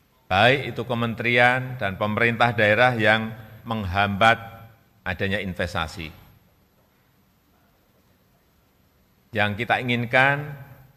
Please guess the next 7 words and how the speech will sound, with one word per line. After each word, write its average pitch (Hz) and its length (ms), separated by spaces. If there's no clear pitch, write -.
kementerian, 127 960
lembaga, 120 800
pemerintah 127 560
daerah 120 480
itu 117 240
memberikan 135 720
pelayanan 151 880